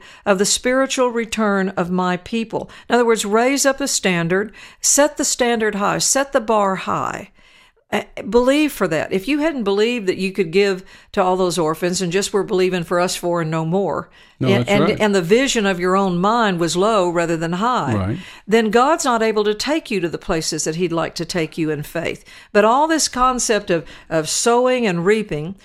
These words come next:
Speaker 1: all the concept of choosing life and not death, all the concept of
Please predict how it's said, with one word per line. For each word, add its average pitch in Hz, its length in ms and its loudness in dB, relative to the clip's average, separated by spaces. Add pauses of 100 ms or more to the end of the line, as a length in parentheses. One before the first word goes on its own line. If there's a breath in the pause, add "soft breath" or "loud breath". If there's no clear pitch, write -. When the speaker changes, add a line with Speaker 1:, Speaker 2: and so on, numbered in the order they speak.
(200 loud breath)
Speaker 1:
all 220 180 4
the 254 80 0
concept 226 600 0
of 165 100 -2
choosing 233 480 0
life 208 400 2
and 180 160 0
not 196 260 0
death, 170 380 0 (260 loud breath)
all 247 220 2
the 269 80 2
concept 233 720 0
of 180 300 0